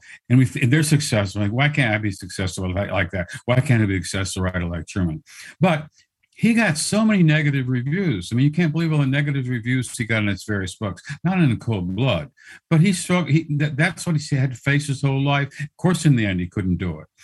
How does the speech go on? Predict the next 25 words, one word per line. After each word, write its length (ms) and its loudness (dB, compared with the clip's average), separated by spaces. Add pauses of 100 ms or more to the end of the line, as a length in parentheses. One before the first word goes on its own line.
(220)
It 60 -2
was 120 0
very 240 2
painful, 560 0
the 80 -6
kinds 300 -2
of 60 -8
things 220 -2
he 260 -4
was 200 -6
doing, 300 0 (260)
but 140 -2
the, 120 -4 (140)
the, 240 0
the 100 -4
skill 420 -2
was 180 2
still 260 0
there. 380 -2 (440)
But 100 2
he 60 4
spent 380 -2 (1080)
his 160 -6
creative 360 4
energy 600 -2